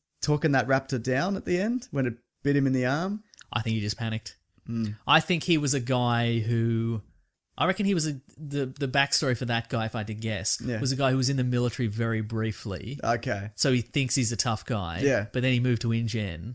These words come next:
Speaker 1: Yeah.
Speaker 2: And, like, now he's, like, now he's all talk.
Speaker 1: Yeah,
Speaker 2: And
Speaker 1: yeah,
Speaker 2: then when
Speaker 1: yeah.
Speaker 2: it ca-, finally came down to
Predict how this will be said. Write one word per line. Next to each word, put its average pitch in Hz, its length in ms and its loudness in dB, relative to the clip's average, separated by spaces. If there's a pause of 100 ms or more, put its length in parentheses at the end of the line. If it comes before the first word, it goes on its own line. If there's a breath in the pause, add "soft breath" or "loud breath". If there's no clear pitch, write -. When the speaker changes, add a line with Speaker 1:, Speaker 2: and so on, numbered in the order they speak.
Speaker 1:
Yeah. 135 280 2 (120)
Speaker 2:
And, 120 140 -2
like, 113 260 -2
now 113 240 0
he's, 113 160 0
like, 107 380 -4
now 123 180 0
he's 120 120 0
all 113 140 0
talk. 127 560 -6
Speaker 1:
Yeah, 135 300 4
Speaker 2:
And 123 100 2
Speaker 1:
yeah, 110 120 4
Speaker 2:
then 110 80 4
when 147 100 6
Speaker 1:
yeah. 135 60 6
Speaker 2:
it - 40 -4
ca-, 139 200 4
finally 135 400 2
came 123 300 0
down 117 320 0
to 107 500 -2